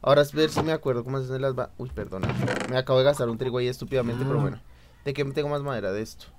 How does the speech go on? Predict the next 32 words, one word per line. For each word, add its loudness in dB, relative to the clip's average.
Sí, -18
creo -8
que, -2
no, -10
creo -14
que -14
yo -10
tengo -6
que -10
meter -2
más 0
madera. 0
A 0
ver 6
si -4
me 0
acuerdo. 0
Según 2
lo 4
que -6
hicimos -2
en -2
el 0
capítulo 0
anterior, -4
creo -6
que -12
las -4
vallas -2
se -4
hacen -8
así. -12